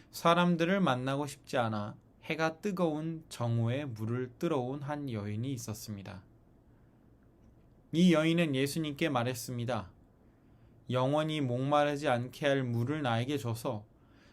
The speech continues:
사람들 앞에 나올 일이 아예 없게 해달라고 말입니다." 그처럼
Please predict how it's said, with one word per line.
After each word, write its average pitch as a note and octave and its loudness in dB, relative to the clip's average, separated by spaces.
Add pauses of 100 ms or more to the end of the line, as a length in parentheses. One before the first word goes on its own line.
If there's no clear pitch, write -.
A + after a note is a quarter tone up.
사람들 D#3+ 4
앞에 E3 4
나올 D3 2
일이 D3 0
아예 C3 4
없게 E3 0
해달라고 C3+ 0
말입니다." F#2+ -6 (1600)
그처럼 C#3 2